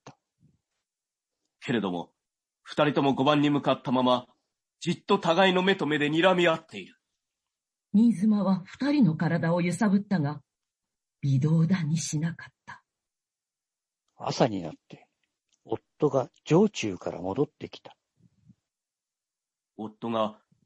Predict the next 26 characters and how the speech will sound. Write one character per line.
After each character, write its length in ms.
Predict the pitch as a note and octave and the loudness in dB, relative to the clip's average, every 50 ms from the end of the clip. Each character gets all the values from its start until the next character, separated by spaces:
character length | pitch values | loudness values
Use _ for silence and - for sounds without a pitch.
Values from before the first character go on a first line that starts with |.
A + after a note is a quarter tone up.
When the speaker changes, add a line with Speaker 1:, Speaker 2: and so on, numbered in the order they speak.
| _ | _
Speaker 2:
家 120 | - - F3 | 0 2 4
来 220 | E3+ D#3+ D#3 C#3 | 4 4 4 4
た 120 | - C#3 C3+ | 2 0 -2
ち 100 | - D3 | -2 -4
を 100 | C#3 C3+ - | -4 -4 -2
連 160 | - C#3+ D#3+ | -2 -2 0
れ 140 | B2 D#3 D3 | 0 0 -2
て 40 | C#3+ | -2
部 100 | - D3+ | 0 2
屋 100 | E3+ E3+ | 2 2
に 100 | D3 C3+ | 2 0
入 160 | - - C3 | -2 -4 -6
っ 20 | C3 | -6
て 160 | - - A2 | -8 -8 -6
み 100 | A2+ A2+ | -6 -6
る 100 | F#2 F2 | -6 -8
と、 220 | - F2+ D#2 - _ _ _ _ _ _ _ _ _ _ _ _ _ _ _ _ - - _ _ _ _ | -10 -12 -14 -14 _ _ _ _ _ _ _ _ _ _ _ _ _ _ _ _ -20 -20 _ _ _ _
首 300 | - - D#3+ C3+ D#3 D#3 | -8 -4 -2 0 2 2
の 120 | D#3 D#3 | 2 4
な 140 | C#3+ D3 C#3+ | 4 4 4
い 120 | C#3 B2 - | 2 0 -2
妻 320 | - - - D#3 E3 D3+ | -6 -6 -2 0 0 2
の 80 | C#3 C3+ | 0 -2
死 200 | - - - C3+ | -4 -4 -2 0
骸 220 | C#3 C#3+ C#3+ C#3 | 0 0 2 2
が 320 | C3+ C3+ C3+ A#2+ - - | 2 2 2 2 0 -4